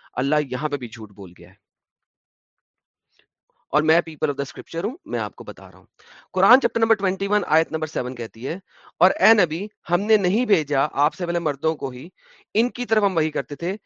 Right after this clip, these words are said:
تو اے قریش مکہ، تم اہل ذکر سے پوچھ لو اگر تمہیں معلوم نہیں۔" اب قرآن کہہ رہا ہے اہل مکہ کو کہ تم اہل ذکر، یعنی کہ توریت، زبور اور انجیل والے لوگوں سے پوچھ لو۔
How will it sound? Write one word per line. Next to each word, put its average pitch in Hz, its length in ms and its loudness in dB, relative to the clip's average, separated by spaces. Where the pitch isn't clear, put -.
تو 226 120 2
اے 277 220 8
قریش 233 400 6
مکہ، 175 340 0
تم 311 180 6
اہل 262 280 8
ذکر 226 320 0
سے 294 180 2
پوچھ 240 320 -8
لو 233 80 6
اگر 220 220 2
تمہیں 208 200 0
معلوم 156 320 0
نہیں۔" 107 220 -10
اب 240 260 4
قرآن 220 420 2
کہہ 196 160 0
رہا 196 160 2
ہے 220 200 2
اہل 180 240 0
مکہ 170 340 -4
کو 160 400 -6
کہ 208 100 0
تم 247 360 -2
اہل 233 280 4
ذکر، 190 360 0
یعنی 190 260 -4
کہ 190 120 -2
توریت، 185 340 -2
زبور 180 240 -8
اور 175 80 -6
انجیل 160 360 -8
والے 165 160 -4
لوگوں 147 240 -4
سے 156 120 -6
پوچھ 131 320 -16
لو۔ 131 180 -6